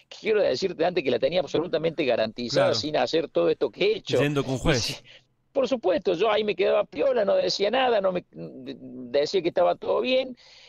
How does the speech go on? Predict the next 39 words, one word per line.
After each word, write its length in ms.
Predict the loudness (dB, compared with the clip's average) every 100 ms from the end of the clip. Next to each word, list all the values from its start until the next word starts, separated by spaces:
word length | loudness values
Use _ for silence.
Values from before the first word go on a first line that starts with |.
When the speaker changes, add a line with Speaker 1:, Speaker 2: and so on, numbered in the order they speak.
| -4
Speaker 1:
eh, 440 | 0 2 2 0
y 460 | -2 -2 -2 -2 -2
era 160 | 0 2
legislador 480 | 0 2 2 2
hasta 140 | 2 2
el 120 | 2
on-, 220 | 2 0 -2
hasta 160 | 0 0
el 80 |
diez 160 | 0 0
de 60 | 0
diciembre, 400 | -2 -4 -2 0
y 40 |
al 80 | 0
día 120 | 0
siguiente 400 | 0 -2 -2 -2
me 80 | 0
sentaba 340 | 0 0 0
en 60 | 0
el 60 | 0
Speaker 2:
Ujú. 80 |
Speaker 1:
Consejo 300 | 0 0 -2
Deliberante 580 | 0 2 2 0 -2 -4
con 140 | -6 -8
mucha 220 | -4 -4
tranquilidad. 680 | -4 -4 -4 -2 0 0 -2 -10 -20 _ _
Pero, 560 | -6 -2 2 2 0 -4 _
pero 160 | -10 -4
bueno, 280 | -2 -2 -2
no, 240 | -6 -8
no, 340 | -6 -6 -6 -8 _ -8
uno 180 | -4 0
no 100 | 0
elige 360 | 0 0 -2
el 60 | -2
camino 320 | -2 0 0
de 60 | 0
la 120 | 0
comodidad, 600 | -2 -4 -2 0 0